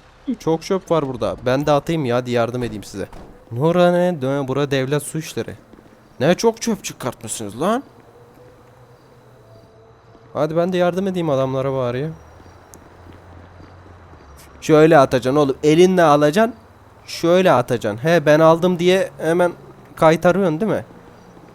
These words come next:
Neyse. Süre al lan bir tane.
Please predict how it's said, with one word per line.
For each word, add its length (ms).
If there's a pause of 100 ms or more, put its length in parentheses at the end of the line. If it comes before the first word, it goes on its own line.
(1500)
Neyse. 300 (1800)
Süre 220
al 180
lan 140
bir 80
tane. 300